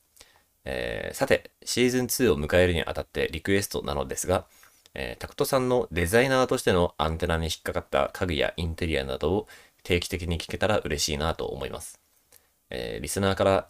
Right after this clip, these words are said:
自筆の写真を募って、お二人で見ながらあれやこれやという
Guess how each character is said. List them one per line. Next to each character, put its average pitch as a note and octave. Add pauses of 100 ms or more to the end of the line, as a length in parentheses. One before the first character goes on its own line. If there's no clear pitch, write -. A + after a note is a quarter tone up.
自 F2
筆 -
の G#2+
写 G2+
真 G#2
を G2
募 G2+
っ -
て、 - (260)
お -
二 -
人 G2
で E2
見 D#2
な D#2+
が C#2+
ら D#2
あ D2+
れ F2
や D2+
こ -
れ D#2+
や C#2+
と -
い C#2+
う -